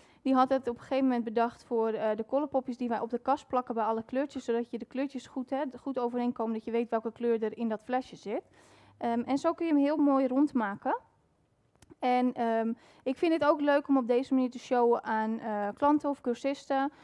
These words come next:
zodat ze, eh, zonder dat stokje eraan een, een mooi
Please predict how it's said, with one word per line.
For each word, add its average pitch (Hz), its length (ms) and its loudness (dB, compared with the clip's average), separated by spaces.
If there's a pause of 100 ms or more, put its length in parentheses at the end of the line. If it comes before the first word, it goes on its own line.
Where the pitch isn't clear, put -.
(120)
zodat 262 320 0
ze, 269 100 -2
eh, 240 340 0
zonder 285 300 2
dat 262 140 -4
stokje 269 360 -6
eraan 226 460 -4
een, 226 300 -6
een 220 160 -4
mooi 226 320 -2